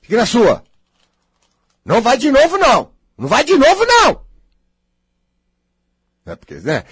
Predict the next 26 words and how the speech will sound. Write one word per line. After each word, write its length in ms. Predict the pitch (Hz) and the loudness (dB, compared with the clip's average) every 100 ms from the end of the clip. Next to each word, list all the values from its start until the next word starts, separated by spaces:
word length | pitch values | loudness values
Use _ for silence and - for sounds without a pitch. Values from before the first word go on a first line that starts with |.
| - - | -18 -6
Essas 340 | 190 175 143 | -4 -4 -8
coisas 260 | 202 220 214 | -6 -4 -4
a 60 | |
gente 160 | 160 185 | -6 -4
só 160 | 175 | -6
toma 260 | 160 143 131 | -4 -4 -6
essa 180 | 127 120 | -6 -8
medida 320 | 113 110 196 | -8 -10 -10
porque 260 | 330 381 381 | -10 -6 -4
já 140 | - | -4
foi 200 | 180 226 | -2 -2
uma 120 | 214 | 0
várias 320 | 165 175 151 | 0 0 -2
vezes 160 | 131 180 | -2 -4
e 40 | |
levou 200 | 285 262 | -4 -6
na 100 | 190 | -4
orelha, 300 | 139 175 127 | -2 -2 -2
claro. 340 | - 117 127 110 - - - | -6 -6 -6 -6 -16 -20 -14
Isso 220 | 131 - | -12 -6
aí 80 | 143 | -6
não 140 | 240 | -6
são 200 | 311 220 | -4 -6
coisas 300 | 143 170 127 | -4 -8 -8
gratuitas. 800 | 120 123 101 208 202 - 76 - - _ _ _ _ _ _ _ _ _ _ _ _ _ _ _ _ _ _ | -12 -10 -8 -8 -8 -10 -20 -20 -20 _ _ _ _ _ _ _ _ _ _ _ _ _ _ _ _ _ _
Some. 560 | - - 196 117 78 | -18 -4 -4 -4 -10